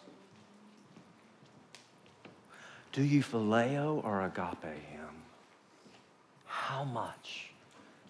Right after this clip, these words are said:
do you love? And how deep in that love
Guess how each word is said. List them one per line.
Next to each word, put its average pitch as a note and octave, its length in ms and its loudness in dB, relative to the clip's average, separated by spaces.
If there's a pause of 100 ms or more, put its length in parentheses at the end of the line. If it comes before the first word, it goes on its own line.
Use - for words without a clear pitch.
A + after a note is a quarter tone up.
(200)
do G2 140 -10
you F#2 80 -4
love? E2+ 560 -4 (440)
And G#2+ 100 -8
how C#3+ 380 0 (260)
deep G#2+ 520 -2 (500)
in D#3 200 2
that C3+ 260 2
love G#2 400 2